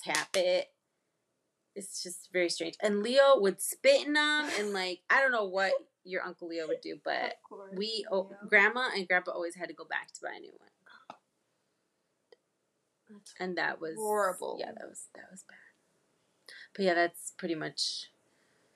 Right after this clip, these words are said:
Speaker 1: we've, it's evolved a lot. And Nintendo,
Speaker 2: Yeah.
Speaker 1: Nintendo likes to change.
Speaker 2: Yeah.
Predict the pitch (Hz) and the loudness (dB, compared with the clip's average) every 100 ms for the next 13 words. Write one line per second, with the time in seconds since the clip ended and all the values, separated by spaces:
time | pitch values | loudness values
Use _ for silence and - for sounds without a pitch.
0 | _ _ _ _ _ - 170 151 _ _ | _ _ _ _ _ 0 0 0 _ _
1 | _ _ _ _ - 240 262 233 220 220 | _ _ _ _ -2 0 0 0 0 -2
2 | 240 202 - - _ - - - - _ | -6 -8 -16 -20 _ -20 -20 -20 -20 _
3 | _ 233 214 196 220 220 226 214 214 185 | _ 0 2 4 4 4 0 0 0 0
4 | 226 247 233 202 - - 202 202 190 180 | 2 2 4 2 0 -4 -2 2 2 0
5 | - - - _ _ _ _ 349 330 | -2 -6 -8 _ _ _ _ -6 -6